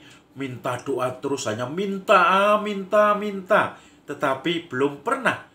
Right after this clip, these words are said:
minta didoakan supaya bersyukur. "Romo, saya sudah dikabulkan Tuhan," misalnya,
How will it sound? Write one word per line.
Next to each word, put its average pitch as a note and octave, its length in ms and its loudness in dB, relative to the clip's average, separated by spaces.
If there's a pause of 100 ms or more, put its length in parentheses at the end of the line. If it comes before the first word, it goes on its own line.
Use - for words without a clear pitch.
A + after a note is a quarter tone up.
(200)
minta C3 480 -6
didoakan A2+ 720 -6 (320)
supaya A2+ 560 -4
bersyukur. - 720 -8 (640)
"Romo, D3+ 560 -2 (340)
saya C#3 400 -4
sudah B2 400 -2 (240)
dikabulkan C3+ 720 -4
Tuhan," C#3+ 640 -2
misalnya, F#2 640 -10